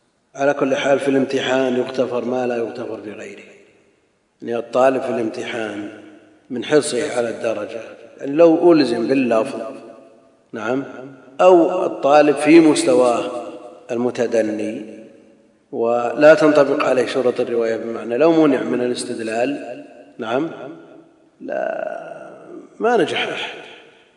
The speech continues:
فالطالب يحرص على أن يكسب الدرجات،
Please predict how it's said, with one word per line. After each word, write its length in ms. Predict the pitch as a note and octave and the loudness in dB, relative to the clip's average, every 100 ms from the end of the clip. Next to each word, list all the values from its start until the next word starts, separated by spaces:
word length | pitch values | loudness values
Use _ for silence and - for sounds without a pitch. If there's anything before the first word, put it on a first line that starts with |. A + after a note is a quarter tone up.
| _ _ | _ _
فالطالب 600 | - - - B2 B2 D#3 | 0 0 4 2 4 6
يحرص 380 | F3 C#3 C3 A#2+ | 4 4 0 0
على 320 | A#2+ A#2+ A#2+ | 0 -2 -4
أن 160 | A#2 - | -8 -4
يكسب 400 | D#3+ - - B2+ | -2 -2 -2 -4
الدرجات، 640 | B2 A#2+ A2+ G#2+ A2 A#2+ | -2 -4 -4 -4 -4 -4